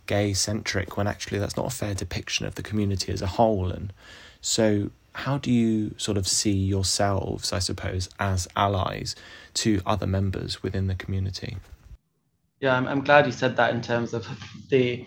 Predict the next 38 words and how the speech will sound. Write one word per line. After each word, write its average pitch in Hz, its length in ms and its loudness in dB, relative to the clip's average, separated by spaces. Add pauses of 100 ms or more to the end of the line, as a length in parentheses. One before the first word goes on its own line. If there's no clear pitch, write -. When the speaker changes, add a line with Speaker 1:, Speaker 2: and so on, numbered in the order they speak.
(360)
Speaker 2:
number 127 300 2
of 120 100 -2
stories. 131 640 6
I 131 160 2
think 127 240 2
in, 131 500 -2
indeed 135 360 6
that's - 200 0
the 120 80 -10
problem, 127 420 0
right, 113 260 0
is 117 180 -6
that 120 160 -2 (560)
so 131 220 2
many 123 260 4
of 123 160 -4
the 123 240 2 (400)
stories 127 460 6
or 117 40 2
so 123 160 2
many 120 120 4
of 117 200 6
our 120 180 8
understanding 117 580 4
of 110 120 0
what 113 300 4
being 113 240 2
L 113 160 4
G 113 140 0
B 113 160 -6
T - 200 -12
is, 117 360 0
is 117 180 -8
based 117 300 -2
on 120 80 -2
a - 20 -2
very 113 180 4
narrow 117 600 2